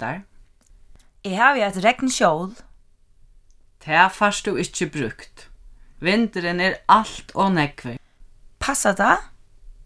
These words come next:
Speaker 1: Ja, ja. Vindurin er nógvur, og vit kunnu rokna við ódn.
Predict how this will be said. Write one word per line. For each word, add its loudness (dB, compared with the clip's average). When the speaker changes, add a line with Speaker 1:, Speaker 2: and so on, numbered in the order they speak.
Speaker 1:
Ja, 2
ja. 4
Vindurin 2
er 4
nógvur, 0
og 2
vit 4
kunnu 4
rokna 2
við -2
ódn. 2